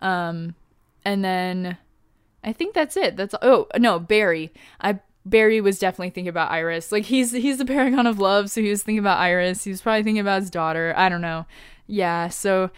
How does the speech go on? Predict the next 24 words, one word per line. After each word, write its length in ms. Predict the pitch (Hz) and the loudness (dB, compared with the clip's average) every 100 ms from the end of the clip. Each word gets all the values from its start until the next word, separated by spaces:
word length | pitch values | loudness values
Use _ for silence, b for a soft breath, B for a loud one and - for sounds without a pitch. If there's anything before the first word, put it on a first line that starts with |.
| B B | B B
that's 240 | 254 277 | 0 0
what 80 | 294 | 2
I 120 | 240 | 2
believe 320 | 214 190 190 175 | 2 0 0 0
that 140 | 175 | -2
they 100 | 170 | 0
would 100 | 165 | 0
all 160 | 165 165 | 2 0
be 120 | 170 | -2
thinking 380 | - 170 165 165 | -6 -10 -10 -8
about. 320 | 160 156 156 | -4 -4 -2
I, 200 | - 202 202 | 0 0 0
I 160 | 208 | 0
really 420 | 208 196 269 285 | 0 0 -2 0
had 160 | 240 208 | -2 -2
wished 400 | 185 175 - - | 0 0 -2 -10
that, 160 | 175 170 _ | -10 -10 _
that 200 | - 170 | -6 -6
they 200 | - 170 | -2 0
had, 240 | 170 160 165 | 0 -2 -6
um, 400 | - 156 - 58 - - _ _ _ _ _ - | -6 -6 -6 -10 -14 -20 _ _ _ _ _ -14
shown 440 | - - 175 170 | -8 -2 -2 -4
that. 360 | 156 - - - _ _ _ - | -8 -12 -14 -18 _ _ _ -8
And 300 | - 196 190 | -2 0 -2